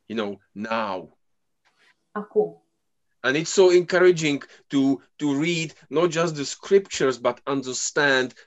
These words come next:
Speaker 1: the background, how the scriptures were formed and written.
Speaker 2: Și e important să citim Scriptura, dar să și înțelegem, uh, fundalul sau, uh, fundația de pe care a fost scrisă Biblia.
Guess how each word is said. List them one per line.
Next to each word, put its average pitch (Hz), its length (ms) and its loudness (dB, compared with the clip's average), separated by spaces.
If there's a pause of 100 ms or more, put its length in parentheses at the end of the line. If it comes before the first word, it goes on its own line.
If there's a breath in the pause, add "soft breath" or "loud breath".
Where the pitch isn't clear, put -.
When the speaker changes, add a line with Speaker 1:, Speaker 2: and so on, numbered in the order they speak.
(140)
Speaker 1:
the 117 300 4
background, 117 960 -2
how 127 200 -2
the 127 120 -4
scriptures 135 640 -8
were 113 260 0 (140 soft breath)
formed 143 640 -2
and 107 180 -10
written. 123 420 -8 (520)
Speaker 2:
Și 220 100 -8
e - 20 0
important 220 480 -2
să 254 80 -8
citim 220 380 -8
Scriptura, 202 560 -4
dar 202 180 -2
să 214 140 -4 (100)
și 247 80 -6
înțelegem, 208 840 0
uh, 180 360 -6
fundalul 202 680 -2
sau, 165 360 -6
uh, 170 420 -8 (300)
fundația 208 460 -2
de 190 100 -8
pe 185 140 -12
care 185 240 -4
a 185 40 -8
fost 185 220 -14
scrisă 196 400 -12
Biblia. 160 440 -18